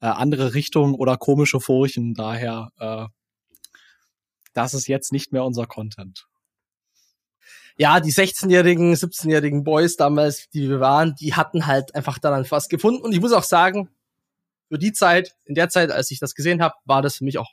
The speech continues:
Speaker 2: für meine Entwicklung wichtig. Auf jeden
Speaker 1: Ja.
Speaker 2: Fall.
Speaker 1: Same.
Speaker 2: Aber, aber, ähm, da muss man auf jeden Fall dazu sagen, heutzutage, was die Boys da machen, viele andere auch, ähm, die ganzen Personal Development Guys, das, äh, hat halt dann eher so die, äh,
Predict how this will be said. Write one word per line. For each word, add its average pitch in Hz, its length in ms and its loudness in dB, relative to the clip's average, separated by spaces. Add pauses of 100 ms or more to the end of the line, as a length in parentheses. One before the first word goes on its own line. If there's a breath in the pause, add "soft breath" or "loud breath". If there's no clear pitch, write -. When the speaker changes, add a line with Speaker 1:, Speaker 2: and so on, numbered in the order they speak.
Speaker 2:
für 156 120 -6
meine 127 120 0
Entwicklung 131 360 -4
wichtig. - 380 -12 (380)
Auf 131 160 -8
jeden 127 160 -2
Speaker 1:
Ja. 123 80 2
Speaker 2:
Fall. 104 100 2
Speaker 1:
Same. 113 100 -4 (520 loud breath)
Speaker 2:
Aber, 190 680 4 (640)
aber, 170 580 6
ähm, 151 280 2 (240)
da 147 120 2
muss 170 140 4
man 185 100 4
auf 160 40 2
jeden 180 120 4
Fall 175 100 6
dazu - 160 -8
sagen, 156 460 2 (140)
heutzutage, 170 920 4
was 143 200 -2
die 151 100 -6
Boys 156 280 2
da 160 100 -2
machen, 147 280 0
viele 135 240 -2
andere 143 320 0
auch, 175 340 0 (440)
ähm, 143 220 -4
die 139 60 -10
ganzen 139 220 -8
Personal 143 320 -6
Development 143 420 -2
Guys, 139 400 -2 (320)
das, - 360 -2
äh, 120 340 0
hat 143 180 -6
halt 151 160 -2
dann 139 140 0
eher 131 160 0
so 135 160 -4
die, 120 300 -4
äh, 117 280 -4